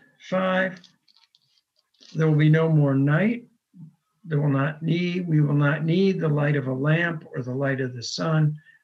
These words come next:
for the Lord God will give them light." Now, the word lamp there, "There'll be no need the light of a lamp,"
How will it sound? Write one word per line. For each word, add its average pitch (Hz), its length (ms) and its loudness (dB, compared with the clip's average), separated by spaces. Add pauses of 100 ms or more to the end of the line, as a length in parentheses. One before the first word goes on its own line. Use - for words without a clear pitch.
(120)
for 143 120 -8
the 135 140 -2
Lord 165 500 -2
God 147 420 0
will 143 200 -4
give 123 320 -6
them 120 360 -8 (240)
light." 147 360 -12 (960)
Now, 160 160 2
the 147 80 0
word 170 680 0 (360)
lamp 165 480 2
there, 180 380 0
"There'll 147 240 0
be 156 260 2
no 147 240 4
need 160 440 2
the 147 120 0
light 151 640 -2 (100)
of 143 140 -6
a 127 80 -4
lamp," 156 560 0